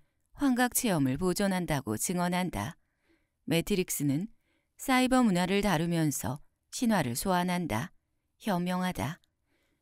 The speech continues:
원시 부족은 어김없이 자기 부족의 신화를 가지고 있다. 원시인은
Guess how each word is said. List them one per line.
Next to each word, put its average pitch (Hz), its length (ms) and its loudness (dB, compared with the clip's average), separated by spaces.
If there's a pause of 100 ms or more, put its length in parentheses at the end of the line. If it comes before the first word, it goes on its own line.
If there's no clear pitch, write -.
(200)
원시 220 400 4
부족은 175 600 2
어김없이 165 840 2 (420)
자기 190 320 0
부족의 196 420 4
신화를 160 400 2
가지고 180 440 0
있다. 170 440 -2 (680)
원시인은 160 720 2